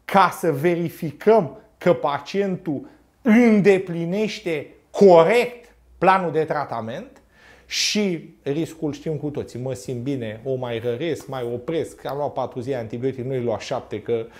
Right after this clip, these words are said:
ce mai contează. Și totodată, uh, avem grijă de respectivul pacient mai departe, după ce această problemă s-a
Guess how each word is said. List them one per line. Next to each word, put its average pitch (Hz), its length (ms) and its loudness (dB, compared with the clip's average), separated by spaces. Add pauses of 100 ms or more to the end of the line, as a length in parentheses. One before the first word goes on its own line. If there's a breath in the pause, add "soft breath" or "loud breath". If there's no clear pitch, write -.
(380 loud breath)
ce - 180 4
mai 120 300 -2
contează. 120 460 -4
Și 233 500 0 (200)
totodată, 190 960 0 (380 loud breath)
uh, 147 680 0 (120)
avem 160 540 2
grijă 165 720 -2 (180)
de 170 220 0
respectivul 143 880 -6
pacient 139 440 -4
mai 147 200 -2
departe, 120 480 -6 (140)
după 151 320 -2
ce - 160 -6
această 131 440 -6
problemă 127 600 -4 (260 loud breath)
s-a - 680 0